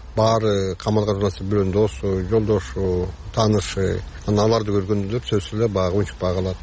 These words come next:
Жана айта кеткенде көп нерсе өзүн чектегенден айтылбай калат. Бул өтө опурталдуу нерсе. Биринчи кезекте өлкөбүзгө чоң кедергисин тийгизиши мүмкүн, чоң маселеге алып келиши мүмкүн.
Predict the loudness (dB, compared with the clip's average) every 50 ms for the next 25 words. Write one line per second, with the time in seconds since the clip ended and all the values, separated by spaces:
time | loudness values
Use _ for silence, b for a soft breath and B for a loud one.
0 | -12 -16 -16 -16 -16 -14 -4 -2 0 2 2 2 2 2 0 0 0 0 0 0
1 | 2 2 2 2 2 0 -2 -2 -6 -6 -6 -2 0 2 2 2 -2 -8 -14 -6
2 | 0 2 2 4 4 2 2 2 0 -4 -4 0 0 0 2 2 2 2 2 0
3 | 0 -2 -2 -2 -2 -2 -2 -2 -2 -6 -8 -8 -10 -10 -12 -10 -10 -10 -6 0
4 | 2 4 4 4 4 2 2 2 2 2 2 2 2 0 -4 -2 -2 -2 0 0
5 | -2 0 2 2 2 2 2 2 0 0 0 -2 -4 -4 -4 -4 -4 -8 -12 -12
6 | -12 -6 -2 0 0 0 0 0 0 0 0 0 0 0 4 4 4 4 4 2
7 | 2 2 2 0 -2 -4 -4 -2 -6 -6 -6 -6 -10 -12 -18 -18 -18 -16 -14 -12
8 | -8 -6 -2 0 0 0 0 0 -2 -2 -6 -6 -6 -4 -4 -4 -2 -2 -2 -4
9 | -4 -4 -6 -6 -6 -6 -8 -12 -14 -18 -18 -18 -18 -18 -16 -6 -2 2 2 4
10 | 2 2 0 -2 0 0 0 0 0 -2 -2 -2 -2 -4 -6 -6 -6 -6 -6 -4